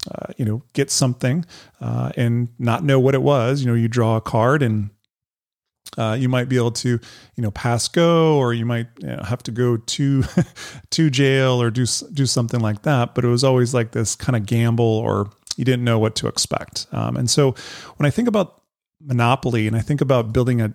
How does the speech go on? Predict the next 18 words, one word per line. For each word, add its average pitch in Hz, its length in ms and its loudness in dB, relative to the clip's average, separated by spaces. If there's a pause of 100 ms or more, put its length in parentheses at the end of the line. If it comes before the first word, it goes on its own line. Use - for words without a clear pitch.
(120)
an - 120 -8
online 120 380 2
business, 117 720 -2
I 131 40 0
look 156 240 2
at, - 100 -6
like, 127 380 0 (380)
I 135 80 -2
look 180 280 0
at 160 200 -2
GoToJail 113 1000 2
as 107 580 0
what 117 140 -2
I 113 80 2
just 120 260 -2
explained, 110 500 -4
which 113 180 -4
was 117 240 -2